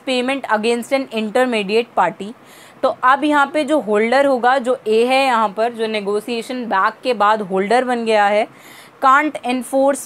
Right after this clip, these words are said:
payment against an intermediate party to whom he has previously liable, जिसके लिए वो पहले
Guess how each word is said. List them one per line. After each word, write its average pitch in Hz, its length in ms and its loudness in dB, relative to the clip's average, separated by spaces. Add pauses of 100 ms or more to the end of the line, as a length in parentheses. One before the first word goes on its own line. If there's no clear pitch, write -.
(140)
payment 254 440 -2
against 214 440 -2
an 262 200 -2
intermediate 208 840 -2
party 165 320 -2 (580)
to 285 80 0
whom 294 300 4
he 269 220 0
has 269 360 2 (240)
previously 285 680 0 (120)
liable, 180 440 0 (380)
जिसके 240 280 -4
लिए 294 140 0
वो 311 120 2
पहले 269 400 2